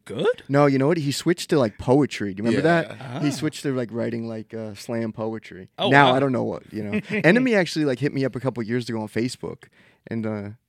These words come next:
Speaker 2: he's doing it. He was actually nice, though. Like
Speaker 3: Yeah, no, he, he was nice. I, I remember, I, I gotta go back to Jackie. Like, um, Jaden and me, I remember we had a falling off 'cause
Speaker 2: Yeah.
Speaker 3: he,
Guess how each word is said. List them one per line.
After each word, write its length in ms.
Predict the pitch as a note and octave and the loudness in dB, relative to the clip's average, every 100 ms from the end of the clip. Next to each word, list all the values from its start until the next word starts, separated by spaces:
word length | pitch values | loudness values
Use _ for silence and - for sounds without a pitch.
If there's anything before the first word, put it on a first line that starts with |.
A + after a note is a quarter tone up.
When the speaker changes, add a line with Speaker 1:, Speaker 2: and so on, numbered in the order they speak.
| _ - - | _ -14 -8
Speaker 2:
he's 140 | G#3 | -6
doing 240 | C4 G#3+ A#2 | -4 -4 -2
it. 100 | C3+ | 0
He 80 | |
was 120 | C4 F#4+ | 2 2
actually 240 | - C#3 | 0 2
nice, 320 | A#2+ F3 - | 6 6 6
though. 240 | - E2 B1+ | 0 -6 -4
Like 160 | G2+ | 0
Speaker 3:
Yeah, 260 | C3 A#2 A2+ | 2 2 0
no, 160 | A2+ | 0
he, 140 | A2 B2+ | -2 -4
he 140 | B2+ | -4
was 160 | C#3 A2 | -4 -4
nice. 320 | A2 A2 G2+ | -4 -4 -4
I, 120 | - B2 | -4 0
I 120 | C3 | 2
remember, 240 | C3+ C#3+ | 0 0
I, 180 | B2 B2 | 0 0
I 40 | B2+ | 0
gotta 160 | C#3 | 0
go 140 | C3+ C#3+ | 0 -2
back 160 | C3 B2+ | -2 -4
to 60 | |
Jackie. 380 | G#2 A2+ G#2+ A2+ | -4 -2 -2 -4
Like, 180 | A2 G#2 | -6 -4
um, 360 | A#2 A2+ A2+ A2 | -4 -2 -4 -2
Jaden 440 | B2+ B2+ C3+ B2+ | -2 -2 -6 -8
and 120 | B2+ | -6
me, 120 | B2 | -4
I 40 | A#2 | -4
remember 260 | A#2 B2 | -4 -6
we 80 | A#2+ | -4
had 100 | A#2 | -4
a 40 | G#2+ | -4
falling 380 | C3+ A#2 A2 | -2 -2 -4
off 280 | A2+ A2 G2+ | -6 -8 -10
'cause 140 | - C#3+ | 0 4
Speaker 2:
Yeah. 140 | C#3 | 4
Speaker 3:
he, 120 | C#3 | 2